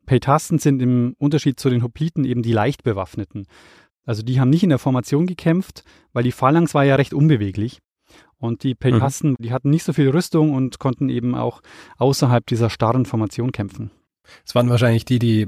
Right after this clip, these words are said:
Speaker 2: zu Beginn so ein bisschen harassed haben, wie man im Englischen sagt,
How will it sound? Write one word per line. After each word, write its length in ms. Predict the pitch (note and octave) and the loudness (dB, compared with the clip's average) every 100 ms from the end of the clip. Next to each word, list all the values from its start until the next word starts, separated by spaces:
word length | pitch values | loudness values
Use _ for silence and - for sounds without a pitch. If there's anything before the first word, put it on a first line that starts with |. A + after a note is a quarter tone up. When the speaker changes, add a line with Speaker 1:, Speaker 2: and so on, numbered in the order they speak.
| - | -2
Speaker 2:
zu 160 | - | -2
Beginn 360 | A2 G2 B2 A#2+ | -2 2 2 2
so 120 | A2+ | 2
ein 80 | G2+ | 0
bisschen 320 | G#2 - G2+ - | -2 -4 -4 -2
harassed 580 | A2 G#2 F#2 F#2+ - | -2 0 -2 -4 0
haben, 220 | A2+ G2 G2 | 0 0 -2
wie 100 | F#2+ | -4
man 120 | G2 | -4
im 100 | F#2 | -4
Englischen 420 | G2+ G2+ - G2 | -4 -4 -4 -4
sagt, 420 | G2+ F#2+ - - | -2 -2 -4 -18